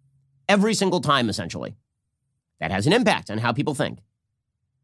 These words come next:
The polarization that is happening in this country right now, and it is happening with extraordinary rapidity, that polarization is almost entirely the creation of a media elite who believe themselves to be part of a new ruling class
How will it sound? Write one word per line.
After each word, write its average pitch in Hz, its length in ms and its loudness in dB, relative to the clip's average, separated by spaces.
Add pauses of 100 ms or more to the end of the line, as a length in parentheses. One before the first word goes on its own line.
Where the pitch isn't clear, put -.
(100)
The - 80 -4
polarization 185 560 2
that 147 80 2
is 127 80 -4
happening 151 320 2
in 143 80 0
this 139 100 -2
country 147 320 0
right 120 260 0
now, 147 240 0
and 104 120 -2
it 98 100 -4
is 98 80 -6
happening 127 300 0
with 95 180 -4 (360)
extraordinary 131 720 0
rapidity, 98 420 -6 (1300)
that 185 160 4
polarization 180 720 0 (340)
is 156 140 0
almost 208 320 2
entirely 185 540 0
the 147 100 -4
creation 135 440 0
of 104 80 0
a 113 80 2
media 180 360 4
elite 139 320 0
who 120 100 -6
believe 165 260 2
themselves 196 380 0
to 156 60 -4
be 160 60 0
part 143 220 0
of 110 80 -4
a 104 80 2
new 139 220 2
ruling 175 260 2
class 110 320 -2